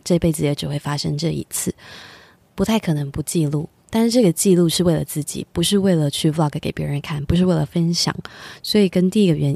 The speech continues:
因又有一点点落差，就单纯是一个这样无与伦比的体验，我真的很希望可以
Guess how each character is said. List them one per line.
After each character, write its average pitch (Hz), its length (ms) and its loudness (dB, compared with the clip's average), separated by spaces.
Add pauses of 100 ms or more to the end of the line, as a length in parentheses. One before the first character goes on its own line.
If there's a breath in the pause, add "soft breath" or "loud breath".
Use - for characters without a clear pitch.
(100)
因 151 300 -2
又 185 140 4
有 139 160 -2
一 165 120 -4
点 151 200 -2
点 143 220 -4
落 151 160 0
差， 147 340 -2 (340 loud breath)
就 - 140 -8
单 220 180 0
纯 160 220 -2
是 185 160 0
一 165 160 2
个 156 240 -2 (400 loud breath)
这 - 140 0
样 - 100 -2
无 202 180 0
与 220 60 2
伦 180 300 2
比 196 120 2
的 156 240 -2
体 - 380 -6
验， 180 180 2 (200)
我 180 180 0
真 190 400 0
的 160 320 0
很 156 180 -2
希 165 280 0
望 160 280 0
可 160 200 -2 (140)
以 165 200 -2